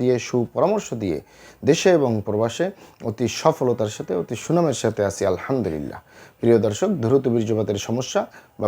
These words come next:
বীর্য ধারণ ক্ষমতা কমে যাওয়া অথবা বীর্য পাতলা হয়ে যাওয়া, যৌন রোগ হওয়া, ধ্বজভঙ্গ হওয়া, এগুলো যে কারোরই হতে পারে, পুরুষ এবং মহিলা, বিবাহিত ও অবিবাহিত, দেশে এবং প্রবাসে যে কারোরই হতে পারে।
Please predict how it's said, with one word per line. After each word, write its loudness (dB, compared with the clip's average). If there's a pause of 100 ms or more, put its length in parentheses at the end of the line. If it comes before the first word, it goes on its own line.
বীর্য 4 (180)
ধারণ 0
ক্ষমতা -2 (100)
কমে -2
যাওয়া 6 (360)
অথবা 0 (100)
বীর্য -2 (140)
পাতলা 4
হয়ে 2 (100)
যাওয়া, 2 (380)
যৌন 6 (200)
রোগ 6 (120)
হওয়া, 4 (240)
ধ্বজভঙ্গ 0 (140)
হওয়া, 2 (480)
এগুলো 4 (120)
যে 4 (120)
কারোরই 2
হতে -2
পারে, 2 (100)
পুরুষ 0 (100)
এবং 2 (120)
মহিলা, 2 (160)
বিবাহিত 2 (100)
ও 4 (100)
অবিবাহিত, 2 (460)
দেশে 6 (100)
এবং 4 (140)
প্রবাসে -2 (140)
যে 6 (120)
কারোরই 4
হতে -2
পারে। 2